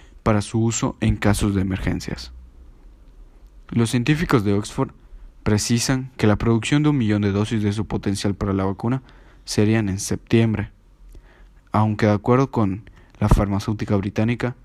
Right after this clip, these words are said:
la capacidad de fabricación para lograr ese objetivo, la menor prevalencia del nuevo coronavirus en Reino Unido,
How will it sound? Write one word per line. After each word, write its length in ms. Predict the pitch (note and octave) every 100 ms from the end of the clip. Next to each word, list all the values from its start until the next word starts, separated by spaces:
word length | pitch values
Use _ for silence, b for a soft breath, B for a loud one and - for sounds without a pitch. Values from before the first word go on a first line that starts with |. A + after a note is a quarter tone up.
| b b b -
la 100 | A2
capacidad 420 | A#2 G2+ A2 C3
de 60 | C#3
fabricación 600 | - G#2 G2+ G#2 A2 G#2
para 180 | A2
lograr 260 | G2+ G2+ G2+
ese 140 | G#2
objetivo, 560 | G2+ - F#2+ A2 C3 C#3+ _ - - - - - _ _ _ - _ -
la 160 | - A#2
menor 340 | A2+ A#2 A#2+ -
prevalencia 600 | A#2 G#2 G2+ G2+ G#2+ G#2
del 160 | G2
nuevo 160 | G2 G#2
coronavirus 520 | G#2 F#2+ G2 G2+ G#2+
en 60 | G2+
Reino 240 | G#2 G#2
Unido, 280 | G2+ G#2+